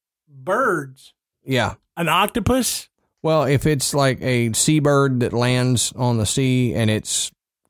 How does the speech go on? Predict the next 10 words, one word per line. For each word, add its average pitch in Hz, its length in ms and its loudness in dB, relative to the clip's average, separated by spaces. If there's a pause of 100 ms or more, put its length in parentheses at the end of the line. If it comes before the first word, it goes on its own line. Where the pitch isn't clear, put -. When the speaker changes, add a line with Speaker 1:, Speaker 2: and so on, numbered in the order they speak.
Speaker 2:
close 143 460 2
to 131 180 0
the 110 120 0
shore, 135 520 0 (680)
it 104 180 -4
could 107 180 -2
get 123 200 2
one, 127 320 4
but 113 380 0 (680)
they're 113 500 4